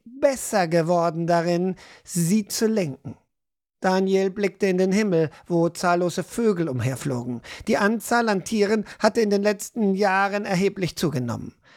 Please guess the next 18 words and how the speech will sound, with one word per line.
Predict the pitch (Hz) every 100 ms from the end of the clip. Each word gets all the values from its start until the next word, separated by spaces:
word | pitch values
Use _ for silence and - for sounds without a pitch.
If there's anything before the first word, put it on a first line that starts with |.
| -
Daniel | 226 285 320
vermutete, | 247 220 220 233 240 294 302 - -
dass | 254 -
sein | 240
alter | - 247 233
Mentor | 214 220 269 277
gerade | 247 196 208 247 262
durch | 247 -
die | 262
Augen | - 240 269
eines | 254 262 -
dieser | 247 214 208
Vögel, | 226 240 262
wahrscheinlich | 226 - 226 233 226 -
eines | 190 175
Falken | - 220 202 - 262 277
oder | - 190 -
ähnlichem, | 220 220 233 233 220